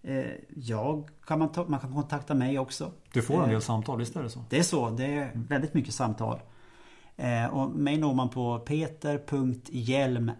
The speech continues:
Speaker 1: at umea punkt se.
Speaker 2: Mm. Och adressen finns också på våran Podbean, eh, sajt. Eh, själv tänker jag ju på likvärdighet. Eh,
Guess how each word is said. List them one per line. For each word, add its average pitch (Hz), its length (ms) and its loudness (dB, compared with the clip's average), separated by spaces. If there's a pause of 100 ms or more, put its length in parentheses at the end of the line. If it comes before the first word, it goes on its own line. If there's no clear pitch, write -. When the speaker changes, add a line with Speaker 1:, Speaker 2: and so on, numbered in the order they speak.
Speaker 1:
at 117 320 -6
umea 120 520 2
punkt 107 300 -6 (160)
se. 127 340 -4 (680)
Speaker 2:
Mm. 110 300 -4
Och 135 220 2
adressen 123 360 4
finns 117 200 2
också 117 300 0
på 113 120 0
våran 110 340 2
Podbean, 104 500 0
eh, 110 160 -2 (600)
sajt. - 800 -2 (1200)
Eh, 127 520 8 (320)
själv 170 300 10
tänker 165 320 8
jag 147 80 12
ju 147 60 6
på 151 80 6
likvärdighet. 127 1040 4
Eh, 123 460 4